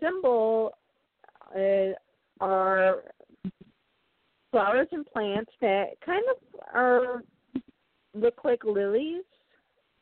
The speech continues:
And her wings are translucent purple.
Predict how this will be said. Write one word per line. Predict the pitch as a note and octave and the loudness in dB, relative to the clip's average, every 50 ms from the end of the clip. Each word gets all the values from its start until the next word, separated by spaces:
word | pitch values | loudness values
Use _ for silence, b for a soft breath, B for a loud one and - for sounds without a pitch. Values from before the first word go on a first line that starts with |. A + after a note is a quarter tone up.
| _ _ _ _ _ _ _ _ _ _ _ _ _ _ _ _ _ _ _ _ _ _ _ _ _ _ _ _ _ _ _ _ _ _ _ _ _ _ _ _ _ _ _ _ _ _ _ _ _ _ _ _ _ _ _ _ _ _ _ _ _ _ _ _ _ - | _ _ _ _ _ _ _ _ _ _ _ _ _ _ _ _ _ _ _ _ _ _ _ _ _ _ _ _ _ _ _ _ _ _ _ _ _ _ _ _ _ _ _ _ _ _ _ _ _ _ _ _ _ _ _ _ _ _ _ _ _ _ _ _ _ -8
And | G#3+ G#3+ G#3+ G#3 G#3+ G#3+ G#3+ | -6 -4 -4 -4 -4 -4 -4
her | A3+ B3 B3 C4 | 0 2 2 2
wings | B3 C#4 C4 B3 B3+ B3+ C4+ C4+ D4+ - - | 2 0 -2 -2 -2 -4 -6 -6 -8 -8 -6
are | - G#3+ G#3 G#3 G3+ G3+ G#3 G#3 G#3 G#3 F#3+ - - - - - | -4 -2 0 2 2 2 2 2 2 2 0 -4 -6 -12 -16 -10
translucent | - G#3+ G#3 G3+ A3 G#3 G#3+ - - - _ G3+ G3 F#3+ G3+ - - D4 C#4+ C#4+ | -8 -6 -6 -6 -6 -6 -6 -6 -6 -6 _ 0 0 0 0 0 -4 -8 -8 -4
purple. | - - A#3 F#3+ - - G#3+ G3+ F#3+ A#3 D4 | 0 2 2 2 4 4 4 4 4 2 0